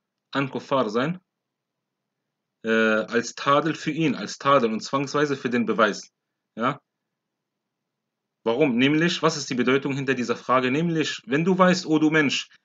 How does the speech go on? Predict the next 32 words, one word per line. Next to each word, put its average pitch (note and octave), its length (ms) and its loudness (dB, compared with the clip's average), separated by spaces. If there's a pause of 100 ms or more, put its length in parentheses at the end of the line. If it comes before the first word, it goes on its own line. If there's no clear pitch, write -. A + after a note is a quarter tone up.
(220)
dass - 180 -10
Allah D3 300 2
dich F3 160 -2
in D3+ 80 -2
schönster F3+ 400 2
Gestalt D#3 340 0
erschaffen C#3 400 -4
hat F#2 180 -12 (380)
und A2+ 80 -4
dass A#2+ 120 0
er C#3 80 2
dich D3 160 0
ins C#3+ 240 -6
niedrigste E3 600 0
Alter D#3+ 300 2
zurückschickt, E3+ 520 -4 (500)
was C#3+ 260 0
lässt C#3+ 280 -2
dich C3+ 120 -6
denn A#2+ 220 -2
weiterhin C#3 500 0
das A2 200 -4
Du C#3 240 -2
verleugnest? A2+ 720 -2 (480)
Und A2+ 120 -4
darauf C#3 320 2
basierend C3 500 -2
ist - 180 -10
die A2 60 -10
Frage B2+ 380 -2
auch B2 160 -10
tadelnd. G#2+ 680 0